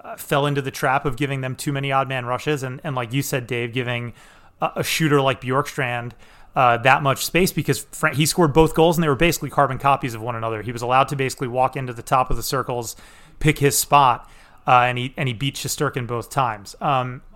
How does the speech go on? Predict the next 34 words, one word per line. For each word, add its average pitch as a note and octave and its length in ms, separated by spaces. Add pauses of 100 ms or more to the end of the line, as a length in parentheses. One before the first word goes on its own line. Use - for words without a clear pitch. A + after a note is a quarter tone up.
(100)
couple G3+ 260
of E3 60
notes E3+ 200
from D#3+ 120
that C#3+ 200
game, C#3 220
and C3 80
then C3+ 80
we'll C3 100
get C3+ 160
to C3+ 100
the B2+ 100
Buchnevich B2 520
situation. A2 640 (400)
That D3+ 100
was F#3 180
Shesterkin's E3+ 560
first D3 300
start D#3 280
in C#3+ 120
ten C#3+ 240
days. A2+ 340
He C3+ 100
hadn't C3 200
played C3 300
since C3 200
January B2+ 500
ninth B2 400
against B2+ 320
the A#2+ 60
Devils. A#2+ 520 (540)
Um, B2+ 540 (520)
the C#3+ 100
Rangers, D#3 600